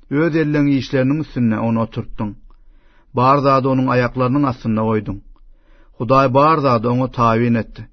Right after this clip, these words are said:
Oňa bagly däl zat goýmady. Ýöne welin, hemme zadyň oňa baglydygyny bizen täk görmeýäris. Emma periştelerden asken pes tutulan Isa,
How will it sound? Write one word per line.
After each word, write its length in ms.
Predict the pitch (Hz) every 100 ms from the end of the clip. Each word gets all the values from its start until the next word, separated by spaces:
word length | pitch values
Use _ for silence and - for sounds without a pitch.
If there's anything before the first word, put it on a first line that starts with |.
| - - _ -
Oňa 160 | 127 127
bagly 340 | 131 131 135 160
däl 220 | 156 139
zat 240 | 123 117 107
goýmady. 420 | 120 110 107 104 - - _ - - -
Ýöne 280 | 123 170 170
welin, 320 | 143 117 101 - -
hemme 260 | 156 170 156
zadyň 380 | 147 131 113 113
oňa 220 | 127 131
baglydygyny 600 | 127 127 143 156 156 139
bizen 240 | 120 120 113
täk 240 | 117 113 -
görmeýäris. 640 | 123 120 120 110 101 - - - - - - - -
Emma 360 | 135 143 117 101 - -
periştelerden 800 | - 127 135 - 131 131 120 143 131
asken 440 | 143 - 147 127
pes 240 | - 151 -
tutulan 380 | - 139 135 127
Isa, 420 | 113 107 - 123